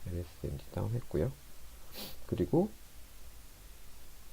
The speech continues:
행정구역,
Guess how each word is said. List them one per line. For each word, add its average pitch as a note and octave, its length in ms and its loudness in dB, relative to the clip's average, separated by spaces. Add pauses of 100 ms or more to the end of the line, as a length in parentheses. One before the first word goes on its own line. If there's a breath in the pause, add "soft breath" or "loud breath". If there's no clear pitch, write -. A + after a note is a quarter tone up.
(3500)
행정구역, C3 600 8